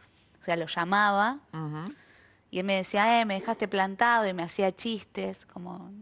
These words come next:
Speaker 1: no tenés que dejar plantada a la gente. Porque yo siempre le decía, "Voy",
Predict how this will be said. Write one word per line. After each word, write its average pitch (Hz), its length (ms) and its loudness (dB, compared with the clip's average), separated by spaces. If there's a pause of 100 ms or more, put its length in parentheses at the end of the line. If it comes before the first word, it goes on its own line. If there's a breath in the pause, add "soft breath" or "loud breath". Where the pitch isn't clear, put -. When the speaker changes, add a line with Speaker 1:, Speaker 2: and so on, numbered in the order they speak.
(300)
Speaker 1:
no 190 100 -6
tenés 220 280 0
que - 120 -6
dejar 190 220 -6
plantada 180 420 -2
a 180 40 0
la 175 100 -4
gente. 202 800 -6
Porque 180 160 -8
yo 233 100 2
siempre 294 360 0
le 233 80 4
decía, 226 240 2
"Voy", 185 380 0